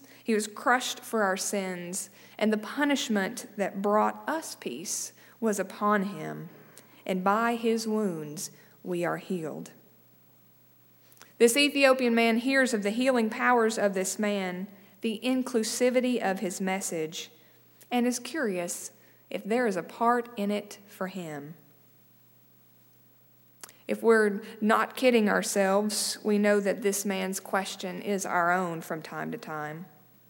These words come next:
Who is it that these words of Scripture are talking about? Who is this individual that can bring healing to our broken hearts and severed relationships?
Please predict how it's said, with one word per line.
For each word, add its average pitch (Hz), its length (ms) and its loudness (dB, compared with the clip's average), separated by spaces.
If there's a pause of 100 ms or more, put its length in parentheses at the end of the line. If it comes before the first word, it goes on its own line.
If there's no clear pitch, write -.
(720)
Who 339 200 2
is 320 200 2
it 202 100 0
that 185 180 -6
these 175 280 -4
words 175 340 -2
of 170 100 -10
Scripture 185 440 -4
are 170 40 -6
talking 190 440 -6
about? 156 340 -10 (1080)
Who 320 160 2
is 320 180 2
this 240 240 2
individual 208 760 4
that 175 220 2
can 202 180 0
bring 202 460 0 (440)
healing 202 640 -2
to 196 140 -2
our 175 100 2
broken 202 380 2
hearts - 760 -2
and 190 160 -2
severed 185 460 -2
relationships? 170 1120 -6